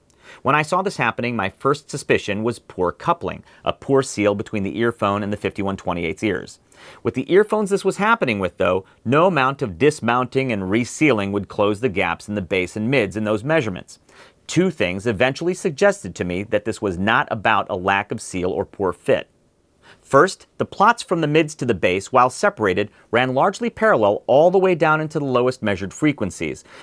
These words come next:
With the leak, we should expect roll-off as we go lower in frequency, and we were not seeing that. The bass differences ran parallel.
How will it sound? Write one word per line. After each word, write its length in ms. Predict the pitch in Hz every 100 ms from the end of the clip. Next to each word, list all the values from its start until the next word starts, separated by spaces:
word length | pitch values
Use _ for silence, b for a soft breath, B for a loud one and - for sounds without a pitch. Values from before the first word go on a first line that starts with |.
| B
With 160 | 151
the 100 | 160
leak, 320 | 151 202 - -
we 80 |
should 180 | 175 262
expect 420 | 269 - 226 208
roll-off 440 | 202 220 143 101 -
as 100 | 127
we 120 | 147
go 160 | 147 151
lower 360 | 139 135 131
in 120 | 123
frequency, 580 | 120 156 151 156 - 175
and 140 | 117 117
we 80 |
were 120 | 107 104
not 320 | 104 113 -
seeing 380 | - 123 110 90
that. 260 | 78 - -
The 60 |
bass 300 | 80 147 151
differences 540 | - 90 85 90 92 85
ran 240 | 101 95
parallel. 520 | - - 139 92 -